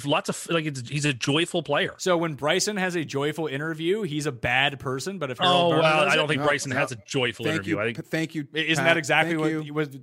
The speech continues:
Speaker 2: Or Tommy Fleetwood when he's talking about it and having a laugh. What a
Speaker 3: They
Speaker 2: petulant
Speaker 3: both
Speaker 2: asshole.
Speaker 3: seemed
Speaker 2: I hope he dies,
Speaker 3: they
Speaker 2: according to
Speaker 3: s-,
Speaker 2: Tim.
Speaker 3: genuine and real. Genuine and real, Tim can't accept.
Speaker 1: Well, I don't doubt that Bryson is gen-, I think Tommy Fleetwood is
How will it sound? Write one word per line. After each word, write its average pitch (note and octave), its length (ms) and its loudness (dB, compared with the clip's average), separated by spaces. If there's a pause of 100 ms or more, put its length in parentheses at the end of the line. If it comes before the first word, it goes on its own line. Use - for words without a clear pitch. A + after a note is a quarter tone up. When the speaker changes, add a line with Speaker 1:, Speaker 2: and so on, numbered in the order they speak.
Speaker 2:
Or D#3+ 220 4
Tommy F3+ 340 0
Fleetwood F#3+ 380 -2
when F#3+ 100 -4
he's F#3 140 -6
talking F#3 260 2
about F#3+ 200 -2
it - 20 -8
and E3 100 -10
having D#3+ 240 2
a D3+ 60 -6
laugh. E3 200 0
What G3 120 2
a D#3+ 40 -4
Speaker 3:
They - 40 -8
Speaker 2:
petulant F#3 520 8
Speaker 3:
both A3 280 10
Speaker 2:
asshole. E3+ 40 -2
Speaker 3:
seemed A3 380 8
Speaker 2:
I F#3 40 2
hope F#3+ 120 4
he G3+ 140 -4
dies, F3+ 320 8
Speaker 3:
they F#3+ 100 8
Speaker 2:
according D#3 420 0
to E3 60 -12
Speaker 3:
s-, D#3 60 -8
Speaker 2:
Tim. E3 80 0
Speaker 3:
genuine A3+ 580 6
and G3 320 4
real. D#3 420 2 (140)
Genuine A3 520 6
and G3 180 2
real, F3 380 4
Tim E3 400 0
can't D3+ 280 -4
accept. B2+ 560 -10 (640)
Speaker 1:
Well, F3+ 160 2
I E3+ 100 4
don't F#3+ 260 0
doubt D3 360 0
that A#2 200 -2
Bryson A#2+ 380 -2
is G2 100 -10
gen-, B2 280 -4
I C3+ 100 0
think A2+ 160 -4
Tommy G#2+ 260 -6
Fleetwood G2+ 460 -12
is F#2+ 160 -14